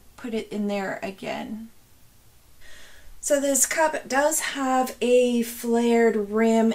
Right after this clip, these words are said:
and I find that, uh, cups with a flared rim tend to ride up and sit higher than, uh, the V-shaped cups or the cups with a regular style of rim. Also, approximately where the air holes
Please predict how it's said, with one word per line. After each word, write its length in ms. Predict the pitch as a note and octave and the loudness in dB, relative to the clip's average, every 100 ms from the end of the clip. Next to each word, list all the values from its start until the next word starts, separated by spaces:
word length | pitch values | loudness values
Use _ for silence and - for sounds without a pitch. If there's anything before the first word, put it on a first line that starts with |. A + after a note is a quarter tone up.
| - | 0
and 240 | G#3+ A3 | 0 0
I 480 | G#3 - G#3 G#3+ G#3+ | -2 -4 -2 2 2
find 440 | G#3 A3 G#3+ A3 A3 | 0 -2 0 2 0
that, 540 | G#3 G3+ G3+ G3 - - - - | 0 0 0 -2 -6 -12 -18 -12
uh, 300 | G3+ G3+ G3 G3 | -2 0 2 2
cups 340 | - A3+ - | 0 -2 -2
with 320 | A3 A3 C#4+ - | -4 0 0 0
a 260 | G#3 G3+ G#3 | 2 4 2
flared 480 | G#3 G#3+ G3+ G3+ G3+ | 0 2 2 2 2
rim 380 | G#3 G3+ G3+ | 4 4 2
tend 480 | G3+ - A#3 A#3 A#3 | 0 -2 2 4 4
to 360 | A#3 A3+ G#3+ G#3 | 2 2 4 4
ride 340 | G3+ G3+ G3+ | 4 4 4
up 240 | F#3+ G3 - | 2 -2 -4
and 300 | G#3 G#3 G#3 | -4 0 2
sit 420 | G3+ - A3+ A3+ | 2 2 0 -4
higher 600 | - - G#3 G#3 G#3 G3+ | -6 -2 2 6 6 6
than, 400 | G3+ F#3+ G3 G3 G3 - - - | 4 2 2 0 -4 -12 -16 -8
uh, 220 | F#3+ F#3 | -4 -2
the 120 | F#3 | -2
V-shaped 600 | F3+ G3+ G3+ - F#3 F#3 | -4 -2 -2 0 -2 -4
cups 380 | - F#3+ F3+ - | -6 -4 -4 -4
or 140 | - F#3+ | -2 -4
the 100 | F#3 | -4
cups 400 | - F#3+ - - | -6 -6 -4 -4
with 300 | F#3+ F#3 - | -2 -4 -4
a 140 | F#3 | -4
regular 560 | F3+ F#3+ F3+ G3 F#3 F3 | -2 -2 0 2 2 2
style 480 | - F3 E3 D#3+ D#3+ | 0 0 -2 -2 -2
of 160 | D#3 | -4
rim. 400 | D#3+ D#3 - G3+ - - _ - - - _ _ - - - | -8 -8 -8 -10 -14 -20 _ -20 -20 -20 _ _ -20 -6 4
Also, 480 | C#4+ D4 D#4 C#4+ - | 6 6 6 6 6
approximately 840 | C4+ D4+ D#4 - F#4 C#4+ C4 B3 | 2 2 2 2 0 4 6 6
where 380 | A3+ A3+ A#3+ B3+ | 8 8 8 6
the 280 | A#3+ G3+ | 4 4
air 260 | G#3 G#3+ A#3 | 4 2 2
holes 440 | A#3 B3 B3+ B3+ | 4 8 8 6